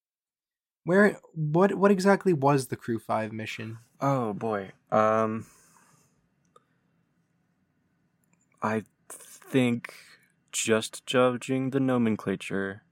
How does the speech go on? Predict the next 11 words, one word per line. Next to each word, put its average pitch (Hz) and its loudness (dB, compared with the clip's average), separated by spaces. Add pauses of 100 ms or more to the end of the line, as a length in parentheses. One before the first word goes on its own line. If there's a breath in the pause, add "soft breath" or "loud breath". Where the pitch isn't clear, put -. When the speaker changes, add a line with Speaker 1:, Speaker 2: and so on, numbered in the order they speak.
(580)
Speaker 2:
it 113 2
was 104 -2
to 110 -4
the 104 2
I 98 4
S 95 -4
S. - -10 (920)
But, 95 4 (520)
Speaker 1:
Oh. 110 -8 (360)
Speaker 2:
um, 98 0 (500)
yes, 104 2